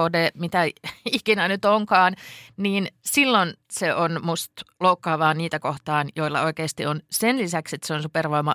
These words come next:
myös paljon haasteita sen kanssa, jotka eivät ole aina sieltä pienimmästä tai kivoimmasta päästä. Plus mä luulen, että ne ihmiset, jotka mieltää sen supervoimaksi, on myös niitä ihmisiä, jotka ovat onnistuneet elämässään.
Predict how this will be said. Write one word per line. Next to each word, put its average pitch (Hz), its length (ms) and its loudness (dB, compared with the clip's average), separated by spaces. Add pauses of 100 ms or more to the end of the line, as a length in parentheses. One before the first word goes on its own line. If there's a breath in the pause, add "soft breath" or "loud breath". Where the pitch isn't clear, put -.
(140)
myös 160 300 -2
paljon 139 260 -6
haasteita 151 540 -2
sen - 220 -8
kanssa, 151 380 -6 (120)
jotka 147 340 -4
eivät 151 340 -4
ole 143 220 -6
aina 147 240 -2
sieltä 143 380 -8
pienimmästä 147 540 -4
tai 147 260 -4 (180)
kivoimmasta 151 500 -2
päästä. 160 340 -6 (500 loud breath)
Plus 240 400 2
mä 202 200 2
luulen, 214 280 4
että 190 140 -2
ne 180 120 2
ihmiset, 190 380 0
jotka 170 260 0
mieltää 160 440 2
sen 156 180 -2
supervoimaksi, 202 760 0
on 175 120 0
myös 165 280 0
niitä 165 240 -2
ihmisiä, 160 460 0 (100)
jotka 147 320 0
ovat 147 160 0 (160)
onnistuneet 143 720 -4 (100)
elämässään. 143 760 -2